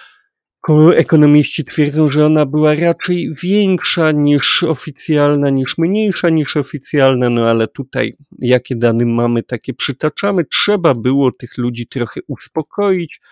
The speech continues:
żeby się przesadnie nie irytowali sytuacją. Trzeba im było, zwłaszcza tym najbiedniejszym i starszym, coś dodać. Czyli emerytury, zasiłki, to poszło w górę. Stąd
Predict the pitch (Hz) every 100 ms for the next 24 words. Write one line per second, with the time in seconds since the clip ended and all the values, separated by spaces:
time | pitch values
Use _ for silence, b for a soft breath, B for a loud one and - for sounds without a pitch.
0 | b b b 185 226 180 143 135 131 127
1 | _ _ - - 120 - 120 120 117 117
2 | 117 123 135 117 120 - 107 123 127 110
3 | - 127 - 165 196 - - 135 123 B
4 | B B _ - 160 160 - 120 123 131
5 | 107 113 113 - - 123 117 123 120 123
6 | 131 135 135 - 127 131 - 185 180 170
7 | - 135 127 b b b - 214 170 131
8 | 113 110 - - - - _ _ - 302
9 | 190 160 143 123 113 - 165 165 131 104
10 | 120 - - 139 127 - 123 135 123 120
11 | - 127 113 113 113 - - B B B
12 | B - - 196 185 180 - -